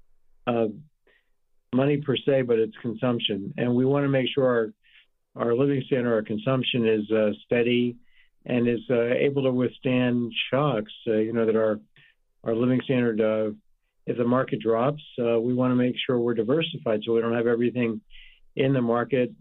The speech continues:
and lose our shirt and then maybe panic and, or not panic and just, you know, just say, "This is too much for me. I've gotta get out, get to some safety." And then I've got a lower living standard the rest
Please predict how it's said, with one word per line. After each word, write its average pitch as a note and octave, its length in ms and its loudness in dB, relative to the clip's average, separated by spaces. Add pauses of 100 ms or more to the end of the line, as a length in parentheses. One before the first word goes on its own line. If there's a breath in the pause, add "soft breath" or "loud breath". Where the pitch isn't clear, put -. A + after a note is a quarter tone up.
(380)
and A#2 300 0
lose B2+ 280 0
our A#2+ 380 2 (120)
shirt C3 280 0
and A#2 160 -6
then A#2 180 0
maybe A2+ 280 0
panic A#2+ 480 -2
and, G#2+ 240 -2 (400)
or A2+ 80 0
not C#3 260 0
panic A#2+ 340 0
and G#2+ 160 0
just, G#2 160 -4 (100)
you G#2+ 100 -2
know, G#2 120 2
just G#2 160 -8
say, A2 220 2
"This A2 140 -4
is G#2+ 200 -4
too A#2 80 -2
much B2 280 0
for A#2 80 -2
me. A2 180 0
I've G#2+ 140 0
gotta A2 200 0
get G#2 160 0
out, A2+ 260 0 (520 soft breath)
get A#2 140 -2
to A2+ 180 -4
some A2 220 -2
safety." A#2 760 -2
And A#2 240 -2
then B2+ 220 2
I've A#2 200 -2
got A#2+ 100 0
a A2+ 40 2
lower A#2 320 0
living B2 320 -2
standard A2 320 -2 (540 loud breath)
the A2+ 80 -2
rest B2 200 0